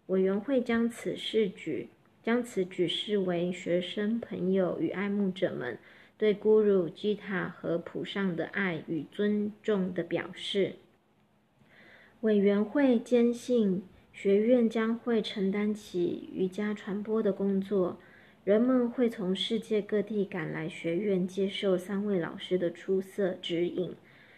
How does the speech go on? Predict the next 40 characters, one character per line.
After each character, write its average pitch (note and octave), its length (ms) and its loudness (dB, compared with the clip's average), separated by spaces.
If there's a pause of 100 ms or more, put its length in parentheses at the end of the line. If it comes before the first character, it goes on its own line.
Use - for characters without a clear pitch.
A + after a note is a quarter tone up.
(120)
人 G#3+ 120 2
们 B3 200 4
相 A#3+ 200 0
信 A#3 220 0
他 A#3 140 -4
们 G#3 160 0
三 G3+ 320 -2
人 F3 260 0
将 F#3+ 180 -4
会 F#3+ 220 -2
在 F#3 160 -2
接 F#3 220 -2
下 F#3 340 -4
来 D#3+ 280 -4 (380)
的 F#3 120 -2
很 D#3 260 -6
多 A3 220 0
年 F3+ 280 2
里， E3+ 220 0 (300)
在 G#3+ 160 -2
神 F3 200 0
圣 A3 240 -2
光 G3+ 220 0
芒 F#3+ 380 -2
的 F3 260 -2 (540)
映 A3+ 200 4
射 A3 280 0
中 G3+ 400 0 (340)
扮 A#3 240 4
演 D#3+ 240 2
着 E3 140 -2
传 F#3+ 360 -6
播 G#3+ 280 0
瑜 F3 160 2
伽 G3 280 -2
的 F#3 120 0
重 G3 340 0
要 G3 180 0
角 E3 280 -10
色。 - 380 -2